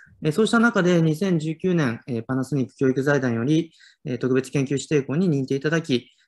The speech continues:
えー、仕組みから再整理し、アイシーティーを導入するという本校の新たなチャレンジがスタートしていきました。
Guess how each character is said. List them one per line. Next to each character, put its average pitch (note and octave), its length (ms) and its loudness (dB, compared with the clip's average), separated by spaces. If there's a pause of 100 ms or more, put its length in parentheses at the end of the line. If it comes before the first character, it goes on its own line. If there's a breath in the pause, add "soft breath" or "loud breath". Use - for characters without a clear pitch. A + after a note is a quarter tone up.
え - 40 -6
ー、 - 20 -4
仕 - 140 -10
組 D3 100 0
み C3+ 60 -4
か G3+ 100 0
ら G3 80 2
再 C3+ 200 -2
整 C#3+ 200 2
理 A#2+ 80 -2
し、 F3+ 340 -4
ア C3+ 100 -4
イ B2 40 -6
シ C#3+ 120 -6
ー B2+ 60 -10
テ F3+ 100 0
ィ - 40 4
ー D#3 60 4
を - 20 2
導 B2+ 180 0
入 B2 80 -2
す - 120 -10
る E3 100 -6
と D#3+ 80 -2
い G3 120 2
う - 180 -2
本 C#3+ 120 -4
校 B2+ 120 -12
の F3+ 100 0
新 D3+ 100 0
た C3 100 -6
な A#2 100 -4
チ - 100 -8
ャ A2+ 40 -8
レ A2 60 -6
ン G#2+ 60 -8
ジ A#2+ 80 -6
が F3 100 2
ス - 100 -10
タ B2 100 -2
ー G#2+ 40 -2
ト - 80 -8
し - 100 -12
て - 100 -8
い - 40 -14
き - 80 -10
ま A2+ 100 -2
し - 100 -4
た。 A2 180 -6